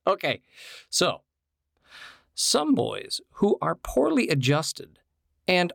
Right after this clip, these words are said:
unsure of themselves try to compensate by pretending to be something that they aren't, by exaggerating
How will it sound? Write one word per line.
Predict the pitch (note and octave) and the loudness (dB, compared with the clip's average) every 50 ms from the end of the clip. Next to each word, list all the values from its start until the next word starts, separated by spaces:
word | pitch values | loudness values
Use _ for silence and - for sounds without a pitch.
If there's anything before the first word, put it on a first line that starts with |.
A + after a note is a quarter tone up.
| _ - | _ -2
unsure | G#3+ A3+ A#3+ B3 A#3 - - - B3+ C#4+ D4 | 0 2 2 2 2 2 0 0 2 2 2
of | G#3 A#2 | 0 0
themselves | F#2+ F#2 E2 - - - - - - C2 - - - - _ - | -2 -8 -10 -8 -8 -8 -6 -6 -8 -10 -10 -12 -16 -14 _ -8
try | - - A#3 A#3 | -4 -2 0 0
to | A#3+ B3 | 0 0
compensate | B3 - - G#3+ G3+ G3+ - C#3+ A#2 G2 - - F2+ E2 D#2+ - - - - - - | -2 -4 -2 0 0 0 0 -2 -2 -2 -2 -2 -4 -6 -10 -12 -16 -20 -14 -6 -4
by | - F3+ F#3+ | -4 -4 -4
pretending | F#3 _ - F#3+ F#3 - - - A3 A#3 A#3+ A#3 A3+ A3+ A3+ A3 G#3+ | -6 _ -8 -8 -6 -6 -6 -2 2 2 4 4 4 4 2 0 0
to | - A#3 F3+ | -2 -4 -2
be | F3+ - F3 F3 E3+ F3 | -2 -2 0 0 0 0
something | E3+ - - - D3 C3+ C3 C3 - D3 C#3+ B2 | 0 0 0 0 2 0 2 2 0 0 0 0
that | G#2+ G#2+ - | 0 0 -2
they | A#2+ A#2 - - - | -4 -4 -4 -4 -2
aren't, | C3 C3+ C3+ C3 A2+ - - - - _ _ _ _ _ _ _ _ _ - | 0 2 2 2 0 -2 -6 -14 -18 _ _ _ _ _ _ _ _ _ -2
by | C#3 C3+ D3 D#3+ - | 0 0 0 0 -2
exaggerating | - E3 D3 C#3+ C#3 C#3 F#3 F#3 G#3 B3 A3 F#3+ D3 C3 B2+ B2 C3 C#3 | -4 -2 0 2 2 2 2 2 0 -2 -2 0 2 2 2 2 2 0